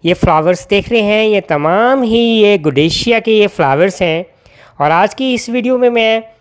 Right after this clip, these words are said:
आपको बताऊंगा कि Goodacea के जो, जो seeds हैं, seed pod हैं, कैसे बनते हैं, कहाँ इसके,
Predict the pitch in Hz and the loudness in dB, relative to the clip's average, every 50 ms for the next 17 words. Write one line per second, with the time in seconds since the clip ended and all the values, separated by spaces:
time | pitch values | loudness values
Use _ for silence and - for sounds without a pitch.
0 | _ _ _ _ _ _ - 156 165 170 - 185 170 185 180 220 233 247 240 247 | _ _ _ _ _ _ -6 -4 -4 -2 -2 -2 -2 0 0 2 2 2 2 2
1 | 214 226 226 208 190 185 175 156 180 202 180 - - 233 233 233 - 233 220 220 | 0 0 -2 -2 -2 -2 0 2 2 0 0 -2 -2 -2 -2 -2 -2 -2 -2 -2
2 | 220 - - - - - - - - _ - 156 170 170 - - - 269 285 285 | -4 -6 -6 -20 -20 -20 -20 -20 -20 _ -6 -4 -4 -4 -4 -2 0 2 2 2
3 | 269 - - - 175 135 127 123 139 _ _ _ _ _ _ - _ _ _ _ | 0 0 -2 -2 -2 -2 -2 -6 -10 _ _ _ _ _ _ -20 _ _ _ _
4 | _ _ _ _ _ _ _ _ _ _ _ _ _ - - - 220 254 233 - | _ _ _ _ _ _ _ _ _ _ _ _ _ -8 -2 0 0 0 0 0
5 | 226 208 208 220 202 190 190 196 208 202 - 196 180 - - 226 226 196 220 214 | 0 2 2 2 0 0 -2 -2 -2 0 0 -2 -2 0 0 0 0 0 0 -2
6 | 208 - 233 226 220 214 208 208 208 220 - _ - 175 156 165 185 208 196 - | -2 0 0 0 0 0 -2 -2 -4 -6 -10 _ -10 -8 -4 -4 -4 -4 -4 -4
7 | - 220 | -4 -4